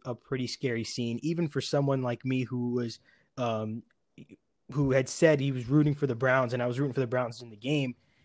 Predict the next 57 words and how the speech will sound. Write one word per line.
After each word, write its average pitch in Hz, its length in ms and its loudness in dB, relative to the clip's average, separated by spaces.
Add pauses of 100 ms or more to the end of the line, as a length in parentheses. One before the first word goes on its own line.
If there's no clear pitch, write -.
(120)
You 156 100 2
know, 143 60 2
you, 139 240 0
you 143 120 -2
didn't 196 240 6
want 143 400 2
it, 160 100 -4 (260)
Cleveland 139 460 2
to 123 80 0
win 120 380 -2 (300)
that 120 260 2
way. 107 260 -2
You 107 120 -2
know, 131 140 0
it 147 80 2
almost 170 340 2
felt 143 300 4 (180)
dirty. 143 320 4
It 139 100 0
felt 143 240 -2
a 143 40 -2
little 135 180 -2
guilty. 135 460 -2
I 123 40 -2
know 143 220 2 (280)
you 127 100 -4
play 156 220 2
the 139 80 0
team 143 220 -2
that's 139 200 -2
in 110 80 -10
front 147 240 0
of 147 100 2
you, 151 180 4 (240)
but 127 120 -4
if - 100 -10
Cleveland 170 460 4
were 147 120 8
to 147 60 8
go 131 180 4
ahead, 143 200 0
you, 143 120 -6
you 147 140 -6
just, 175 300 -2 (260)
you 170 140 0
wanted 202 240 4
to 151 60 6
beat 139 360 -2 (140)
Kansas 131 280 -2
City, 135 260 -2
especially 143 720 0 (340)
Patrick 135 280 4
Mahomes 123 460 -2
at 120 140 -2
his 110 100 -6
best. 117 300 0
So, 127 240 0